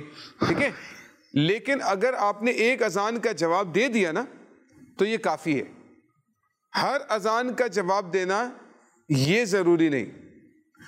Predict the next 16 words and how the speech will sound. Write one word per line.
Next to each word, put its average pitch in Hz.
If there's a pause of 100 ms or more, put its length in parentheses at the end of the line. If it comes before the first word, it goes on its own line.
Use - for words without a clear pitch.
لیکن 180 (360)
اگر 180 (600)
ایک 220
اذان 226
کا 233
آپ 220
نے 226
جواب 202
دے 202
دیا، 185 (600)
اب 175
دوسری 233
اذان 240
start 226
ہو 208
گئی 202